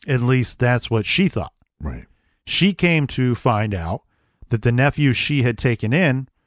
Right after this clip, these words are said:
Speaker 1: stole her credit card information, and she wasn't the only one. According to the Orlando Sentinel, pictures of credit cards belonging to Grant Amato's grandmother, uncle, and one of his cousins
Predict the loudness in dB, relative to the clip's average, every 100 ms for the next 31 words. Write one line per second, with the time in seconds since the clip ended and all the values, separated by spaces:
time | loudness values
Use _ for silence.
0 | _ _ -14 -2 2 4 4 2 0 -2
1 | 0 0 0 0 0 0 2 -2 -2 -2
2 | 0 0 -2 -8 -14 _ _ _ _ -8
3 | -2 0 0 0 0 2 2 2 -2 -2
4 | -2 2 4 4 2 0 -4 -10 _ _
5 | _ _ -10 0 2 4 2 0 0 2
6 | 2 2 2 2 2 0 -2 -4 -4 -6
7 | _ _ _ _ _ _ 0 0 4 2
8 | 2 -2 -4 0 0 0 0 0 0 0
9 | 0 2 2 0 -4 -10 -2 0 0 -2
10 | 0 2 2 0 -2 -2 0 0 0 0
11 | 0 -4 _ _ _ _ _ 2 2 4
12 | 4 4 0 _ -4 0 2 2 4 2
13 | -2 0 2 4 2 -2 -6